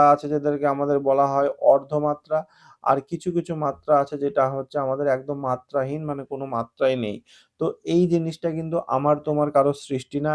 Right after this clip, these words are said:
এটা একদম বর্ণ পরিচয় বই যেদিন আমাদের আবিষ্কার হয়েছিল সেখান থেকেই চলে আসছে। কিছু যদি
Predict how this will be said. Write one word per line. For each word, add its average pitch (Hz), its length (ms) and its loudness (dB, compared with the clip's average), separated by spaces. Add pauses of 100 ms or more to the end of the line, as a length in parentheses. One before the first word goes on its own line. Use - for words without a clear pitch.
(100)
এটা 135 280 -2
একদম 135 380 -4 (400)
বর্ণ 139 400 4
পরিচয় 143 480 0
বই 139 240 0
যেদিন 143 280 -2 (400)
আমাদের 131 360 2
আবিষ্কার 139 440 -2 (160)
হয়েছিল 135 340 -2 (100)
সেখান 135 380 -8
থেকেই 143 300 -4
চলে 131 200 2
আসছে। 147 340 2 (560)
কিছু 160 180 -2
যদি 170 200 2